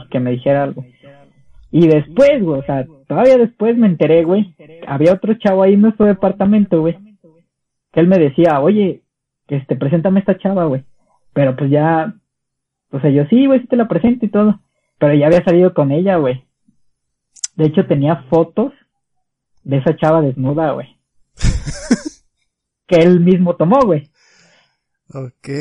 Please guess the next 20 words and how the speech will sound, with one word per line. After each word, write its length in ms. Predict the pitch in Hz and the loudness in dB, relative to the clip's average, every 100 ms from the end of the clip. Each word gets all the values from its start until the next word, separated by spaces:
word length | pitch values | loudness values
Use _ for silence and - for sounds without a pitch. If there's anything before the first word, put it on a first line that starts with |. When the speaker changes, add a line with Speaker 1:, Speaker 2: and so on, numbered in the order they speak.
| 160 185 | -4 0
Speaker 1:
Y 120 | 147 | 2
yo 120 | 151 | 2
de, 100 | 147 | 0
"No 160 | 143 170 | 0 -2
mames, 340 | 190 233 247 214 | 0 2 2 2
güey, 120 | 180 | 2
o 40 | |
sea, 240 | 185 170 - _ _ _ - | 2 0 -4 _ _ _ -8
andabas 340 | 156 175 254 | -2 0 -2
con 160 | - 175 | -2 -2
este 240 | 311 220 202 | 0 0 0
güey, 480 | 247 294 311 302 _ _ - - _ _ | 2 0 -4 -12 _ _ -20 -20 _ _
saliste 380 | 147 147 190 202 | 0 2 2 -2
conmigo, 500 | 160 160 233 262 247 - | -2 0 0 0 -2 -4
pero 140 | 139 | -6
también 180 | 131 147 | -4 -2
salías 240 | 160 175 170 | 0 0 -2
con 120 | 160 | -6
este 200 | 156 160 | -4 -4
güey." 200 | 135 135 | -4 -6